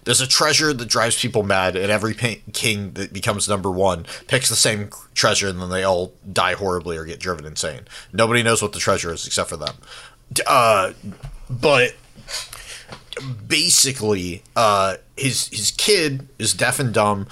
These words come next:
People don't think he would make a good king. His father is basically going to die shortly and then does eventually die in the story. Um, and it, it's sort of this kid's journey from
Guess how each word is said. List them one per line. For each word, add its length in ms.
People 220
don't 220
think 180
he 120
would 120
make 160
a 60
good 220
king. 540
His 180
father 380
is 140
basically 760
going 240
to 120
die 240
shortly 420
and 100
then 120
does 240
eventually 380
die 200
in 200
the 80
story. 460
Um, 640
and 540
it, 60
it's 300
sort 240
of 120
this 220
kid's 340
journey 440
from 440